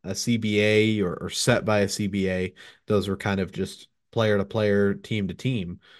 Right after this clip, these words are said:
Um, there wasn't a specific number to each position and things like that. So, um,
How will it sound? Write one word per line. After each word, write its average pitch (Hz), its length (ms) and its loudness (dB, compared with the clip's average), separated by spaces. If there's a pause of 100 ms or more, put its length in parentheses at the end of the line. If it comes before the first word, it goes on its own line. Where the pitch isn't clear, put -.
(260)
Um, 87 440 -6 (3000)
there 120 160 4
wasn't 104 320 4
a 98 80 4
specific - 560 -6
number 95 440 0
to - 120 -8
each 95 240 -6
position 95 460 -6
and 87 120 -8
things 92 220 -8
like 87 160 -6
that. 101 320 -2
So, 95 340 -2 (1080)
um, 101 420 2